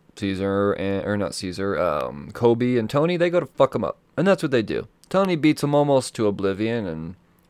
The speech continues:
Kobe just ends up shooting him in the head because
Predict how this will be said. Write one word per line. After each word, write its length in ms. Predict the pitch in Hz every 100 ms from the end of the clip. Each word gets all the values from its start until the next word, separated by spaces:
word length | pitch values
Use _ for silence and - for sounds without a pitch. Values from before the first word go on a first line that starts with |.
| _ -
Kobe 260 | 165 180
just 180 | 113 104
ends 180 | 113 98
up 100 | 85
shooting 320 | - 117 -
him 120 | 95
in 80 | 85
the 60 | 82
head 360 | 104 92 98
because 580 | 90 85 95 76 - -